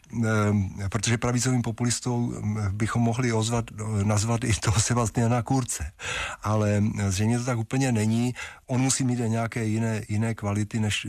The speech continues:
než jenom to, že říká to, co lidi chtějí slyšet.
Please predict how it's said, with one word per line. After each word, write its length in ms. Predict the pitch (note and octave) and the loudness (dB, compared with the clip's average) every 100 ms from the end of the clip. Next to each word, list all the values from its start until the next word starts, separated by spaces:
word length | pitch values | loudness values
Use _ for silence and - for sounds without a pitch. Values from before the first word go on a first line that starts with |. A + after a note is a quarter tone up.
| G2 | -2
než 220 | G2 G2+ | 0 0
jenom 220 | G#2+ G2+ | 0 0
to, 140 | F2+ G2+ | 0 -2
že 140 | G#2 | 0
říká 380 | F#2+ F#2+ G#2 F#2+ | -2 -2 -2 -2
to, 140 | - | -4
co 140 | F#2+ G#2+ | -4 -2
lidi 220 | G2 G#2 | -2 -2
chtějí 220 | - G2+ | -4 -4
slyšet. 460 | - G#2 - G#2+ | -2 -4 -4 -8